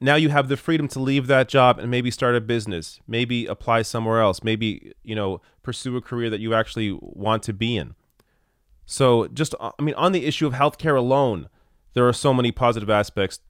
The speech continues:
to, uh, pushing for a, uh, a Medicare for All system. But I want to also, um, touch on here Ilhan Omar. So she, she is, uh, pushing this, uh, No Shame at School Act,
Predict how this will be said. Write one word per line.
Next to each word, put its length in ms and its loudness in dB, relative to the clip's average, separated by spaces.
to, 280 -2
uh, 100 2
pushing 320 -6
for 640 -2
a, 320 -2
uh, 200 -2
a 20 -6
Medicare 400 -4
for 120 -6
All 120 0
system. 440 -8
But 340 2
I 60 4
want 120 4
to 80 4
also, 340 4
um, 520 0
touch 200 2
on 120 2
here 160 0
Ilhan 320 0
Omar. 320 -2
So 160 -10
she, 380 -8
she 240 -4
is, 140 -2
uh, 200 4
pushing 460 -6
this, 220 -6
uh, 480 -2
No 240 -2
Shame 340 -2
at 140 -4
School 380 -2
Act, 380 -2